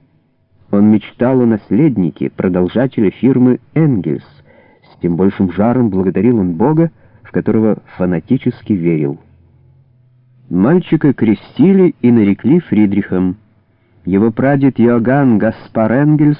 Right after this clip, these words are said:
был крестьянином. Во второй половине восемнадцатого века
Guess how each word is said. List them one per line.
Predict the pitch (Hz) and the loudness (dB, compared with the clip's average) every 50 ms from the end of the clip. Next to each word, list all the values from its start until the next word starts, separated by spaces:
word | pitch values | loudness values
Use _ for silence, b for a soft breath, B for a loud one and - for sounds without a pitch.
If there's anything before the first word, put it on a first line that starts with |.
| - | -6
был | - 98 123 139 131 | -4 0 0 0 0
крестьянином. | - 139 147 135 - - - - 143 123 98 87 85 76 73 67 67 - - _ _ _ _ _ _ _ _ _ | 0 -2 -4 -4 -4 -6 -4 -2 0 0 0 -2 -4 -4 -6 -8 -10 -12 -14 _ _ _ _ _ _ _ _ _
Во | - 101 104 | -4 -4 -4
второй | 101 - 120 123 120 | -2 -2 0 0 0
половине | - 120 113 113 113 117 113 113 110 | 0 0 0 0 2 2 2 2 0
восемнадцатого | 104 101 - 104 104 107 113 110 101 - - 95 - 98 95 92 | 0 -2 -2 -2 0 0 0 -2 -4 -6 -6 -4 -2 -2 -2 0
века | 101 131 143 139 - 139 139 | 0 0 0 0 -2 -4 -4